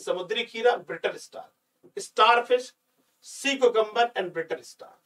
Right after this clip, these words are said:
मतलब जो स्टारफिश होती है, that is not a fish। मैं लि-, list दे दूंगा आपको, बता दूंगा which of the following is not a fish, मतलब निम्न में से कोई भी मछली नहीं होगी, पूरी मछली की list दे देगा।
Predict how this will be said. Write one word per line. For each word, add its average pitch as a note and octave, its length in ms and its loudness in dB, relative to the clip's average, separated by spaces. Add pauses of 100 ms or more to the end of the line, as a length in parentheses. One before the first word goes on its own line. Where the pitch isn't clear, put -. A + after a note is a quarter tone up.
(540)
मतलब C4 320 4
जो C#4 100 0
स्टारफिश C#4 680 4
होती B3+ 200 4
है, C#4+ 60 -4
that A3+ 220 4
is C4+ 220 -4
not G3 180 0
a G#3+ 180 -2
fish। - 280 -6
मैं G#3+ 120 2
लि-, G#3+ 140 -2
list B3+ 280 -2
दे A#3 120 0
दूंगा G#3 240 4
आपको, B3+ 420 2 (300)
बता G#3 240 6
दूंगा A#3+ 200 0
which G3+ 180 -2
of G#3 80 4
the G#3+ 120 -2
following G3+ 400 2
is F#3 120 -2
not F3 120 0
a F3 160 -2
fish, - 240 -12 (380)
मतलब G#3 200 2
निम्न A3+ 160 2
में A#3+ 160 4
से B3 140 2
कोई G#3+ 300 4
भी A#3+ 140 -4
मछली G#3 400 -2
नहीं G3 260 0
होगी, G#3+ 180 0
पूरी A3+ 260 -8
मछली F#3+ 420 -4
की G3 80 -16
list - 240 -18
दे - 120 -20
देगा। - 320 -20